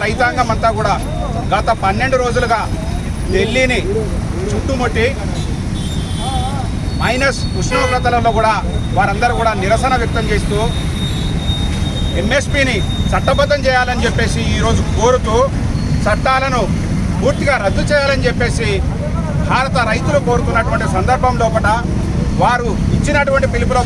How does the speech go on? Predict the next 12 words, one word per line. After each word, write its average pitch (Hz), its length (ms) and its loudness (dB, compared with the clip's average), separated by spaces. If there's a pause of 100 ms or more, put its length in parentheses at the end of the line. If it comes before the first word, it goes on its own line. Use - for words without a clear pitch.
భాగంగా 226 340 2 (160)
భారత 254 300 0 (140)
బంద్ 285 220 2 (540)
నిర్వహిస్తున్నటువంటి 247 880 0
సందర్భం 233 480 2
లోపల 220 240 2 (120)
వరంగల్ 240 400 0
బంద్ను 226 300 2
కూడా 214 160 2 (420)
వరంగల్ 247 400 2
ప్రజలు 247 300 0
నిర్వహిస్తున్నటువంటి 208 760 0